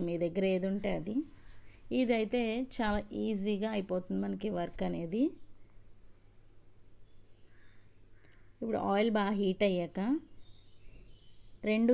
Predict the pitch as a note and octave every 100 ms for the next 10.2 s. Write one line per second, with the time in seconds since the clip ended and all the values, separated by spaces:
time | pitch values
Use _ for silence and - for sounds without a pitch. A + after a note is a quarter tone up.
0 | A3+ G#3 G#3 G#3 G3 A#3+ A3+ G#3 G#3 G#3+
1 | F#3 F#3+ G3 E3 E3 F3 F3 F3 E3+ F3
2 | C#4+ - - - - - - - - -
3 | - - - G3+ A3 G#3+ F#3+ F#3+ G3+ G3+
4 | G3 G3 G3 F3+ - F3+ A3 G#3+ E3+ F#3
5 | F#3+ G3+ A#3 G#3+ F3+ F3 F3+ G3+ F#3 -
6 | F3 F3 F3+ G3+ G#3 F#3+ F#3 G3+ F3+ E3+
7 | D#3+ D#3+ D#3+ B3 F4+ - - - - F#3
8 | F3+ F3+ G3 C4+ C4 G3+ F#3+ G3 F#3 F#3+
9 | A#3 A#3 G3+ F#3 F#3+ F#3+ G3+ F3+ F3+ F3+
10 | G#3 F3+